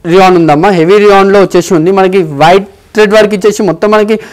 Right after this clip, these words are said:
stone work ఇవ్వడం జరిగిందమ్మా. Side point వచ్చేసి మనకి lace ఇవ్వడం జరిగింది. త్రీ బై ఫోర్ హ్యాండ్స్ ఉన్నాయి. హ్యాండ్స్కి వచ్చి ఇలా మనకి lace ఇవ్వడం జరిగిందమ్మా. కింద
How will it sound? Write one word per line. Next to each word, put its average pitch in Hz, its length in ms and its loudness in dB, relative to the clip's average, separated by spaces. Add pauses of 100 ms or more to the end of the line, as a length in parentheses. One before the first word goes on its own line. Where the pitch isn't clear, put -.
(280)
stone 185 340 0
work 214 220 -2
ఇవ్వడం 202 320 2
జరిగిందమ్మా. 196 420 0 (300)
Side 170 260 2
point 214 220 0
వచ్చేసి 202 260 0
మనకి 214 200 0 (180)
lace 175 280 2
ఇవ్వడం 208 320 2
జరిగింది. 208 360 0 (400)
త్రీ 156 200 0
బై 202 160 4
ఫోర్ 202 220 0 (160)
హ్యాండ్స్ 185 300 0
ఉన్నాయి. 226 260 0
హ్యాండ్స్కి 175 300 0
వచ్చి 202 180 -2
ఇలా 202 140 0
మనకి 185 200 0
lace 165 220 0
ఇవ్వడం 202 280 2
జరిగిందమ్మా. 208 460 0 (440)
కింద 180 160 0